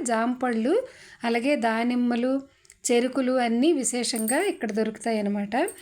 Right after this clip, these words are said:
వాళ్ళైతే మాకు బాగా ఇల్లంతా చూపించారు. వాళ్ళ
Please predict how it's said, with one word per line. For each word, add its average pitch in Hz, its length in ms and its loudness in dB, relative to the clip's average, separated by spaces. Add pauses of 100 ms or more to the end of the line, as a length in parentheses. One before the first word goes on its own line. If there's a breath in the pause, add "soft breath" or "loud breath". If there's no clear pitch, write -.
(340 loud breath)
వాళ్ళైతే 233 400 0
మాకు 262 240 0
బాగా 220 480 0
ఇల్లంతా 226 560 0
చూపించారు. 220 720 -2
వాళ్ళ 214 440 0